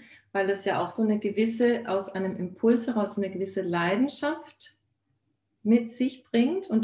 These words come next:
trotzdem zu sagen, „Okay, ich schaue mir's manchmal auch noch mal genauer an und habe die Ge-,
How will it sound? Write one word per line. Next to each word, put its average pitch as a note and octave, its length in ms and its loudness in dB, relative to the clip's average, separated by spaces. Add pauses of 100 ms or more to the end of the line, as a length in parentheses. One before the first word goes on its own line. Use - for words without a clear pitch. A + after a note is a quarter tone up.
trotzdem G#3 400 2
zu A3+ 140 -4
sagen, G3+ 320 -2
„Okay, B3 340 2
ich - 280 -4
schaue F#3 180 -2
mir's - 500 -8
manchmal F3+ 480 -6
auch D#3+ 240 -6
noch F3 180 -8
mal E3+ 140 -4
genauer E3 480 0
an A#3 260 4
und G#3 120 0
habe F3 240 -4
die F3 140 -8
Ge-, E3 220 -8